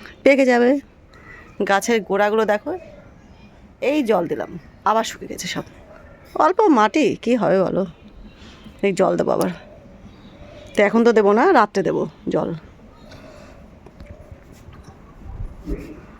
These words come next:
আমাদের এই গাছটায় অনেক বছর ডাব হয় না, এইবার আবার ধরেছে দেখছি।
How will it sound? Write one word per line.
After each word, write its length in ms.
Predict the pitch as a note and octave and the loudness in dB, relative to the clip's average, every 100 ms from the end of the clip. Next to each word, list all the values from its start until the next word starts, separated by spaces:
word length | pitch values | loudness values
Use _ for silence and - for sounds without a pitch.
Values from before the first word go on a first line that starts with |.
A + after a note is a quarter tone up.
| - - - - - | -20 -20 -20 -6 0
আমাদের 240 | G3+ F#3 | 4 6
এই 140 | F#3+ | 6
গাছটায় 580 | F#3+ F3+ F#3+ B3+ G#3+ A#3 - - - - - - - - - - - - - | 6 2 2 2 2 0 -6 -16 -20 -20 -20 -20 -20 -20 -20 -20 -20 -20 -2
অনেক 360 | G3+ A3+ B3+ G3 | 2 4 2 2
বছর 460 | F#3 G#3 - D#4+ D#4+ | 2 2 2 2 2
ডাব 260 | G3+ C#3 F#3 | 2 0 0
হয় 220 | G3+ - | -2 -2
না, 140 | - F3 - - - - - - - - - - - - - - - - - | -4 -6 -14 -20 -20 -20 -20 -20 -20 -20 -20 -20 -20 -20 -20 -20 -20 -20 -10
এইবার 320 | - G3 F#3 F3 | -2 2 4 2
আবার 140 | F3 | 2
ধরেছে 280 | F#3+ E3+ D#3+ | 0 0 0
দেখছি। 320 | E3 - | -4 -6